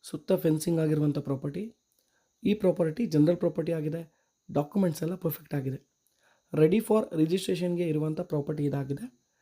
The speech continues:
ಒಂದು ಒಳ್ಳೆ ಶೇಪಲ್ಲಿರುವಂಥ ಪ್ರಾಪರ್ಟಿ, ಮತ್ತು ಒಂದು ಒಳ್ಳೆ ಇನ್ಕಮ್ ಬರ್ತಿರುವಂಥ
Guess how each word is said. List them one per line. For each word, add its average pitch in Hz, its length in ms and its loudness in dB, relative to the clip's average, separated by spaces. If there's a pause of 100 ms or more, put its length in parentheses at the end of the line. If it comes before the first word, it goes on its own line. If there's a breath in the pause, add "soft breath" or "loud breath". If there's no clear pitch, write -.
(260)
ಒಂದು 165 200 4
ಒಳ್ಳೆ 202 320 6
ಶೇಪಲ್ಲಿರುವಂಥ 165 720 -2
ಪ್ರಾಪರ್ಟಿ, 156 440 -4
ಮತ್ತು 160 280 -4
ಒಂದು 147 200 4
ಒಳ್ಳೆ 170 220 2
ಇನ್ಕಮ್ 156 340 2
ಬರ್ತಿರುವಂಥ 151 520 -2